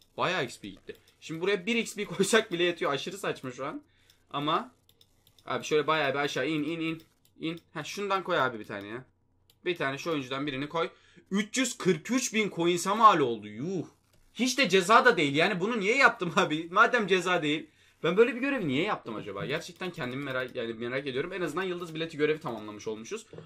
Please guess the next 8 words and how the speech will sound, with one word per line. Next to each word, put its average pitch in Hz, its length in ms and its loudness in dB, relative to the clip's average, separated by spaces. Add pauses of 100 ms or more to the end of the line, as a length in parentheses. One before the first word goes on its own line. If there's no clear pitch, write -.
(120)
Olsun 220 280 2
abi, 135 220 0
iyidir, 127 220 -6
güzel. 120 340 -6 (340)
Hemen 226 300 2
üçüncü 190 300 -4
görevimizi 175 400 2
açıyoruz. 160 460 0